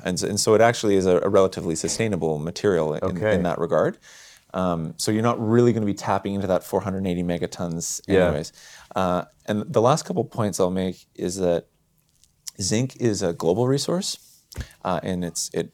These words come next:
Speaker 1: as you know, it's abundant. Um, and I find it very interesting that the world is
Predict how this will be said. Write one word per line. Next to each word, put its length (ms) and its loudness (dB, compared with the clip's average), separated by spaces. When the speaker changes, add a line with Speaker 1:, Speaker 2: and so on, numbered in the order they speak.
Speaker 1:
as 240 -4
you 60 -4
know, 140 -4
it's 120 -6
abundant. 480 -6
Um, 360 -4
and 300 -4
I 140 2
find 240 0
it 80 -6
very 480 2
interesting 720 -6
that 260 -2
the 160 -6
world 300 0
is 100 -4